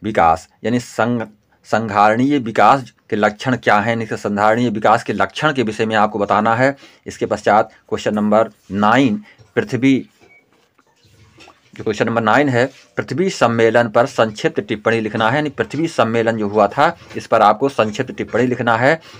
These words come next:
और इसके पश्चात क्वेश्चन नंबर टेन, जो कि लास्ट क्वेश्चन है आपका, very short answer type questions में मित्रों, एसडीजी पर टिप्पणी लिखिए, यानी एसडीजी पर आपको टिप्पणी लिखना है कि एसडीजी क्या होता है।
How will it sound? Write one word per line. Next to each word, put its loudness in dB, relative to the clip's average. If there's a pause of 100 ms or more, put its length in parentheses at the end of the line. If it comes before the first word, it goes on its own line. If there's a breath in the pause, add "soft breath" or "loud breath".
(120 loud breath)
और 6
इसके -6
पश्चात 0
क्वेश्चन -2
नंबर 0
टेन, 2 (200 soft breath)
जो -8
कि -4
लास्ट 4
क्वेश्चन -2
है -2
आपका, 0
very -4
short 4
answer 0
type 0
questions -6
में -10
मित्रों, 2 (1300 loud breath)
एसडीजी 0 (400 loud breath)
पर 4
टिप्पणी -2
लिखिए, -6 (240 loud breath)
यानी 0
एसडीजी -2
पर 4
आपको 2 (380 loud breath)
टिप्पणी -2
लिखना -2
है 0
कि -6
एसडीजी -4 (260 loud breath)
क्या 2
होता 0
है। 0